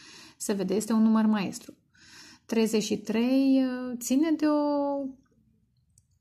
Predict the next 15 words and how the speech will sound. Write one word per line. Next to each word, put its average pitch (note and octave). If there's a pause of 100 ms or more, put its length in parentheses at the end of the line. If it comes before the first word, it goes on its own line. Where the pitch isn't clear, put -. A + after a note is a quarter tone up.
(360)
construcție, A#3+
pentru G#3+
că A3+
se A#3
reduce A3
la G#3+
șase. B3+ (1120)
Șase B3
este A#3+ (560)
numărul G#3+
lui G#3
Venus, A#3
al G#3
balanței, B3
al, A3